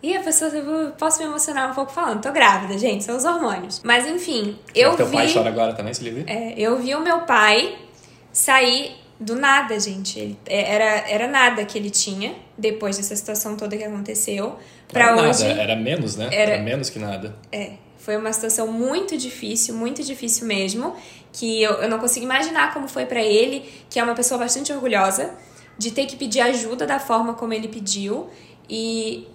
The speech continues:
Speaker 1: hoje, depois de alguns anos, ele já tem a empresa dele. Mas por quê? Mesmo com toda a dificuldade, gente, que foi muito difícil pra ele, ele nunca parou de trabalhar.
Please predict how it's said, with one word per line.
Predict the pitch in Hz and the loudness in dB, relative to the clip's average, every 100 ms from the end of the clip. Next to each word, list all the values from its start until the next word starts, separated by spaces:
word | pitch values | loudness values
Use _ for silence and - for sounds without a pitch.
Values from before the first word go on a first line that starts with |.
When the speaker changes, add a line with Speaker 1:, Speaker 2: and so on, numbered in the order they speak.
| - - - | -20 -12 4
Speaker 1:
hoje, | 240 254 302 330 - - | 6 6 4 -2 -8 -10
depois | 220 220 233 233 | -2 0 2 2
de | 233 | 0
alguns | 240 247 240 | 0 0 2
anos, | 247 277 277 240 | 2 0 -4 -2
ele | 233 226 | -2 -2
já | 226 | -6
tem | 226 240 | -4 -4
a | 233 | -2
empresa | 233 226 220 220 | -4 -2 -2 -2
dele. | 208 208 202 247 311 - | -2 0 2 0 -2 -4
Mas | 240 262 294 | 2 4 4
por | - 320 | 0 -4
quê? | - 254 277 | 0 2 4
Mesmo | 226 247 277 285 | 2 0 -2 -6
com | 285 277 | -8 -10
toda | - 285 311 415 | 4 8 8 6
a | 415 | 2
dificuldade, | - 339 294 240 220 214 196 214 | 0 -4 -2 4 6 4 0 -4
gente, | 208 208 - | -4 -4 -6
que | - | -8
foi | - 220 220 214 | -2 0 0 -2
muito | 220 247 359 349 | -2 0 0 0
difícil | 262 247 220 - | -4 -4 -4 -2
pra | 214 | 2
ele, | 220 269 269 196 - - - | 4 4 2 -4 -10 -20 0
ele | 233 262 311 | 4 4 4
nunca | 302 339 381 427 440 453 453 - - | 2 4 4 4 6 6 4 -6 0
parou | 339 320 277 | 4 6 6
de | - | 4
trabalhar. | 269 240 214 185 196 | 2 2 2 0 -4